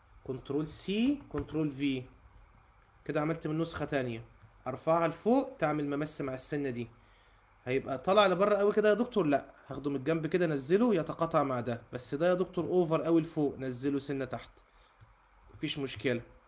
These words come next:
الناحيه التانيه نفس النظام، هدى control سي، control في، بقى معايا نسخه تانيه منه.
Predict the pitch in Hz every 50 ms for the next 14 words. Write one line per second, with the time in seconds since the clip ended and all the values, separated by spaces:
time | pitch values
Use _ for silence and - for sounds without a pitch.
0 | _ _ _ _ _ _ _ _ _ - - 117 131 147 - 160 156 - - 185
1 | 202 226 240 262 285 262 254 - 135 143 147 147 - - - 147 147 147 143 135
2 | 151 147 139 135 123 127 - _ _ _ _ _ - - - - _ _ _ _
3 | _ _ _ _ - - 127 123 123 143 139 - 131 123 - - 127 139 147 143
4 | - - - 180 208 254 294 294 - - - _ _ _ _ _ _ - - -
5 | - _ _ _ _ _ _ _ _ _ _ _ _ _ _ _ _ _ _ _
6 | - - - _ _ _ - - - _ - - 127 113 117 139 151 151 139 123
7 | 127 135 127 120 120 - - - 127 123 123 123 127 131 143 143 143 151 151 -
8 | - 147 - 147 143 147 143 139 135 131 127 120 117